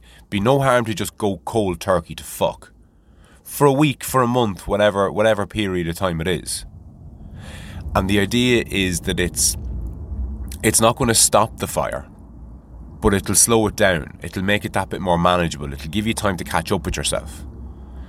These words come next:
And then if you've given them up for a week or a month or whatever it is, then you can implement or at, at least then it might be easier to implement a better rationing system.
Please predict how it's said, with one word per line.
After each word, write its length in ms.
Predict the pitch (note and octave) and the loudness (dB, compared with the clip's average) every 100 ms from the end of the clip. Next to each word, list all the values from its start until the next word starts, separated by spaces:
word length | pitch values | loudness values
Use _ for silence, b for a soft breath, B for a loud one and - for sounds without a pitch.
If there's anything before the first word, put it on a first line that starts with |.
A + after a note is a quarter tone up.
| B B B | B B B
And 120 | G#2 | 4
then 140 | G#2 G#2 | 4 4
if 140 | - | 0
you've 120 | F#2 | -2
given 260 | G#2 A#2+ A2+ | 0 0 2
them 160 | A2 | 4
up 240 | A2+ A2 - - - _ | 4 4 4 4 2 _
for 360 | - G#2+ F#2+ | -8 -2 -2
a 100 | - | -2
week 320 | F#3+ G#2 E3+ F#2 | -2 -2 -4 -4
or 120 | F2 | -2
a 40 | |
month 320 | F2+ F#2+ F2 | 0 0 0
or 80 | D#2+ | -2
whatever 380 | D#2 E2 E2+ D#2+ | 2 4 4 2
it 60 | D#2+ | 2
is, 360 | D2+ C2+ - - B B B - | 0 -2 -6 -10 B B B -4
then 220 | - A#2+ A#2+ | 4 4 4
you 120 | G#2 | 0
can 180 | A2+ G#2+ | 0 0
implement 760 | G2 F#2 F#2 F2 E2 - - - - - - _ - | 0 0 0 2 0 -6 -12 -16 -20 -20 -20 _ 0
or 160 | G2 | 0
at, 180 | - - - | 0 -4 -6
at 120 | G#2 | 2
least 200 | A#2+ A2 | 4 6
then 160 | G#2+ G2 | 4 4
it 40 | |
might 180 | G2+ F2+ | 0 -2
be 180 | F2+ G#2 | -4 0
easier 340 | A2 F#2+ F#2+ | 2 2 -2
to 180 | F2 - | -4 -6
implement 640 | F2+ E2 E2 D2 - - - b b b b b b - - - - - - | -4 -2 -2 -2 -6 -14 -16 b b b b b b -20 -20 -20 -20 -8 -2
a 60 | G2+ | 2
better 300 | G2+ F2+ F2 | 4 4 4
rationing 500 | G2 G2+ - D#2+ - | 4 2 -2 -4 -6
system. 360 | - - - | -8 -10 -12